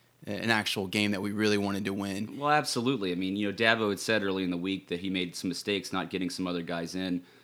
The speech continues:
Speaker 2: to the Auburn game, and it seemed like they really overcorrected, um, in this instance.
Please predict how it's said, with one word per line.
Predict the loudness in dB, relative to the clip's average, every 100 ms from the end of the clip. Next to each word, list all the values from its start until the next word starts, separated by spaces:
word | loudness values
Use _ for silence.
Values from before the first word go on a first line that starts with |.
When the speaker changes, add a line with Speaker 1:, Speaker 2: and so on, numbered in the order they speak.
| -12
Speaker 2:
to | -4
the | 2
Auburn | 4 2 -2
game, | -2 -2 -4 -8 -18 _
and | -8
it | -6
seemed | -4 -2
like | 0
they | 0
really | 0 -2
overcorrected, | -2 -2 -2 -4 -4 -4 -4 -6 -12 -14 -18 -20 -12
um, | -8 -8 -8
in | -6
this | -6 -6
instance. | -6 -8 -8 -8 -8